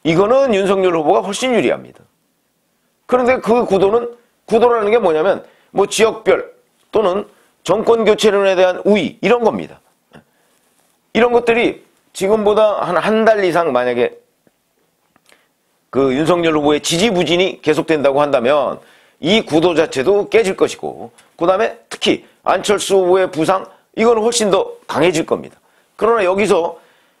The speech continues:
윤석열 후보가 정리할 거 딱 정리를 하고 나서 새 출발을 하게 되면 그거는 또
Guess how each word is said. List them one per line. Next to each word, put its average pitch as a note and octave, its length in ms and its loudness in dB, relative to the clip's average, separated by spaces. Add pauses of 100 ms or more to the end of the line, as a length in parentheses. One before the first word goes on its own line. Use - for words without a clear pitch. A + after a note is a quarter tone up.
(240)
윤석열 G3+ 440 2
후보가 F3+ 460 0 (300)
정리할 G#3 400 0
거 G3 180 -2
딱 - 320 -4 (520)
정리를 F3 440 0
하고 D#3+ 200 0
나서 F3 420 -2 (140)
새 A#3 200 0
출발을 A3 540 0
하게 F3+ 160 0
되면 G#2+ 320 -2 (720)
그거는 A#3+ 380 0
또 - 260 0